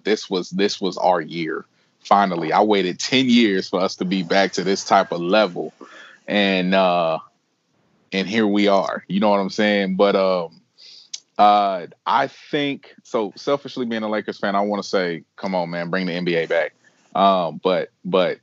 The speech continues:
honestly, and, and, and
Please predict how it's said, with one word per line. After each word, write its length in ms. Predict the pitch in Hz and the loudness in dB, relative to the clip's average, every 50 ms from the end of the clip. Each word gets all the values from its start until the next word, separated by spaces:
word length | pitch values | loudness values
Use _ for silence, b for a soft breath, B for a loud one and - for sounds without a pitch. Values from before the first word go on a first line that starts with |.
| _ _ _ _ _ _ _ - | _ _ _ _ _ _ _ -2
honestly, 640 | - 98 107 113 117 117 - - 131 131 127 120 120 _ _ _ _ - | 0 2 2 2 2 -2 -4 -2 -2 0 -2 -2 -6 _ _ _ _ -6
and, 680 | 104 104 98 98 95 90 85 82 80 76 73 - - - _ _ _ _ _ _ _ _ _ _ _ _ _ _ _ _ _ - | -4 -2 -2 -2 -2 -4 -4 -6 -8 -10 -12 -14 -16 -20 _ _ _ _ _ _ _ _ _ _ _ _ _ _ _ _ _ -6
and, 580 | - 95 92 87 87 85 80 78 73 - - - _ - | -2 0 0 0 0 -2 -2 -4 -6 -8 -10 -12 _ -6
and 560 | 87 87 85 82 80 - - - - - | -4 -2 0 0 0 -2 -4 -6 -8 -10